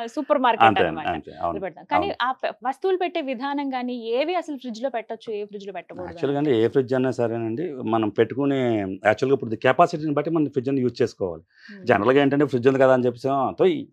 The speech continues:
Speaker 2: తోయ్, తోయ్" అని చెప్పి మొత్తం అన్ని పెట్టేస్తారు.
Speaker 1: మ్మ్.
Speaker 2: అట్లా కాదు, గ్యాప్ ఉండాలి. ఇప్పుడు ఒక పాత్ర పెట్టాము,
Speaker 1: మ్మ్.
Speaker 2: దీనిపైన ఇది వచ్చింది,
Speaker 1: అవును.
Speaker 2: దీనిపైన పాత్ర పైన కంపల్సరీ కూడా కవర్ చేసుకోవాలి.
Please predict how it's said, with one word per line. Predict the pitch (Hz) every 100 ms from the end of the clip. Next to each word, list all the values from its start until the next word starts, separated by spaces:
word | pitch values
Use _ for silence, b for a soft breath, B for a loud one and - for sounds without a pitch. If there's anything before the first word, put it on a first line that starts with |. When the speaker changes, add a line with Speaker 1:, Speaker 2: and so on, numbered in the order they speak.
| -
Speaker 2:
తోయ్, | 190 143
తోయ్" | 175
అని | 165
చెప్పి | 160 147
మొత్తం | 131 156
అన్ని | 156 165
పెట్టేస్తారు. | 139 131 120 92 80 _ -
Speaker 1:
మ్మ్. | - 190
Speaker 2:
అట్లా | 90 156
కాదు, | 165 175
గ్యాప్ | 113 165 214 180
ఉండాలి. | 123 82 98
ఇప్పుడు | 113 135
ఒక | 123
పాత్ర | 131 135 143
పెట్టాము, | 110 98 90 95 117
Speaker 1:
మ్మ్. | 208 95 -
Speaker 2:
దీనిపైన | 127 123 127
ఇది | 135 110
వచ్చింది, | 107 - 90 82 87 - 226
Speaker 1:
అవును. | 185 180 120
Speaker 2:
దీనిపైన | 143 160 165
పాత్ర | 175 147 147 160
పైన | 165
కంపల్సరీ | 170 147 147 175 170 156
కూడా | 170
కవర్ | 190 135 139 123
చేసుకోవాలి. | 104